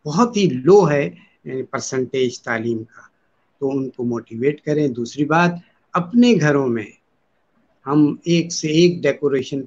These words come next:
piece रखते हैं, लेकिन खुदारा एक किताब रखें, ज़्यादा ना रखें। ज़्यादा रखें तो बहुत अच्छी बात है।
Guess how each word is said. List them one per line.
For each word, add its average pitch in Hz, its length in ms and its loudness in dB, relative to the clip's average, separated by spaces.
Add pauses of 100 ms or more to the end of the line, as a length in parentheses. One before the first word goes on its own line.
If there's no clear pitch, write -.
piece 131 260 -8
रखते 117 340 -12
हैं, 117 200 -4 (360)
लेकिन 123 340 -6
खुदारा 113 560 -10 (880)
एक 262 300 2
किताब 139 400 0
रखें, - 460 -18 (200)
ज़्यादा 131 420 0
ना 170 120 6
रखें। 120 400 -8
ज़्यादा 139 340 0
रखें 185 380 0
तो 175 100 -4
बहुत 131 300 -4
अच्छी - 280 -10
बात 123 320 -10
है। 120 140 -14